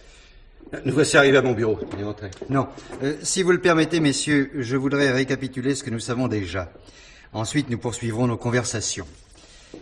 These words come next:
Speaker 2: Premier point, monsieur Rader, vous tirez les verrous de la porte de votre siège social vers dix-sept heures trente, après le départ de votre dernier employé.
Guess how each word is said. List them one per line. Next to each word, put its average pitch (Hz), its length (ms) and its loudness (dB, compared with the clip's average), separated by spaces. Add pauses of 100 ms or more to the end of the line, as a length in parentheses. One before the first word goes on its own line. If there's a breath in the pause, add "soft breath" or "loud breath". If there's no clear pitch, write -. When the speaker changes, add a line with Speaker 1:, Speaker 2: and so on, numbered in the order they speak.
(680 loud breath)
Speaker 2:
Premier 175 260 4
point, 107 300 -4
monsieur 127 320 0
Rader, 175 600 2 (120)
vous 139 220 -2
tirez 151 320 0
les 139 100 6
verrous 135 320 2
de 117 80 0
la 120 80 2
porte 120 260 -2
de 107 60 -4
votre 107 240 -6
siège 104 300 -6
social 147 400 -4
vers 120 140 0
dix-sept 131 340 -4
heures 120 160 -6
trente, 175 400 -2 (160)
après 131 240 0
le 117 100 0
départ 143 380 2
de 143 80 0
votre 120 220 -2
dernier 147 280 2
employé. 135 380 -2